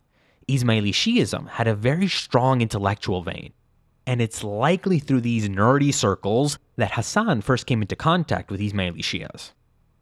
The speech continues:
Hassan would later state that he was impressed by how well the Ismailis could debate their theological points.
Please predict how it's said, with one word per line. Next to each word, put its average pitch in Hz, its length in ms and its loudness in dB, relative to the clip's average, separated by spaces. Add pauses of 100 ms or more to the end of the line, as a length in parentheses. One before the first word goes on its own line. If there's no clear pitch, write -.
(120)
Hassan 185 360 2
would 233 80 2
later 151 240 4
state 107 320 0
that 104 100 -2
he 127 80 0
was 131 140 2
impressed 120 540 -2
by 98 80 -6
how 120 180 0
well 113 320 2
the 104 120 0
Ismailis 104 520 -2
could 104 120 -4
debate 113 380 0
their - 140 -6
theological 104 580 -2
points. - 500 -6